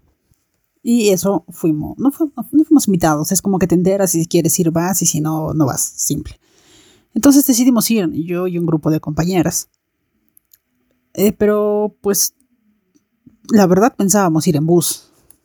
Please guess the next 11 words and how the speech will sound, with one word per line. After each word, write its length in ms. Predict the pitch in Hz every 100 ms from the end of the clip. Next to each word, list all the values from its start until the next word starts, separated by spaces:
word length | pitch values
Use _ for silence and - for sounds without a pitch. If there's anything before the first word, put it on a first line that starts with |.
| _ _ _ _ _ _
O 320 | 311 _ -
sea, 240 | - - - -
ir 180 | 185 175
primero 300 | 185 175 180
a 40 |
Lima 460 | 208 208 185 180 233
y 80 | 175
de 120 | 165
Lima 340 | 160 156 156
a 460 | - 151 151 147 147
Trujillo. 520 | - 160 220 190 160